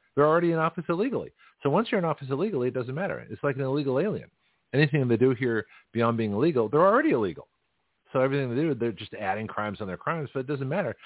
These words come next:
'cause the original crime of being here illegally isn't prosecuted. We don't take all their stuff yet. We should. We could. Our own county here, our own county supervisors here in Santa Rosa County, Florida, you know, could get off their, their, their wallowing fat butts and do something constructive,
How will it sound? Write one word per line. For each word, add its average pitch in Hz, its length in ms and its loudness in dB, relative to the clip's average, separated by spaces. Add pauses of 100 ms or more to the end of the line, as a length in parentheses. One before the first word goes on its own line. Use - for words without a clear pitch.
(160)
'cause 131 140 4
the 120 100 2
original 156 280 4
crime 110 260 0
of 95 80 -2
being 113 180 -2
here 104 140 -4
illegally 107 440 0
isn't 120 180 -8
prosecuted. - 520 -4 (500)
We 107 80 2
don't 190 180 4
take 147 160 2
all 92 100 4
their 80 120 -6
stuff 80 260 -6 (200)
yet. 78 340 -2 (220)
We 85 80 -4
should. 147 360 4 (240)
We 104 120 -4
could. 202 480 0
Our 110 180 2
own 139 140 -2
county 180 260 -6
here, 73 200 -12
our 90 100 -8
own 104 100 -8
county 107 300 -10
supervisors 65 500 -14 (240)
here 92 160 -4
in 85 160 -4
Santa 104 180 -2
Rosa 90 200 -2
County, 90 240 -8
Florida, 113 360 -4 (420)
you 101 100 0
know, 82 120 2
could 90 160 -6
get 92 120 2
off 98 180 2
their, 90 220 0
their, 87 200 -2
their 87 160 0
wallowing 92 560 4
fat 87 220 0
butts 87 280 -2
and 92 120 -2
do 107 160 -2
something 85 440 -4
constructive, 101 600 0